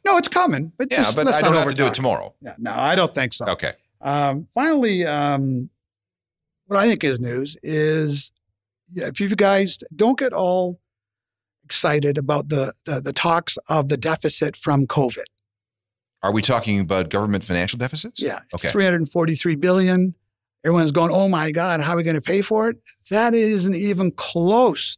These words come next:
Speaker 1: to the bonds that we issued in older deficit problems. Not even a tenth. So, you know, what people don't know, they go, they'll issue bonds, they'll issue things that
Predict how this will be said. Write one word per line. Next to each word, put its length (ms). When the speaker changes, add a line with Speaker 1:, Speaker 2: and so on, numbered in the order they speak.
Speaker 1:
to 100
the 60
bonds 380
that 60
we 140
issued 240
in 140
older 340
deficit 460
problems. 480
Not 160
even 180
a 40
tenth. 460
So, 480
you 80
know, 320
what 300
people 200
don't 240
know, 200
they 160
go, 120
they'll 220
issue 320
bonds, 600
they'll 160
issue 320
things 360
that 160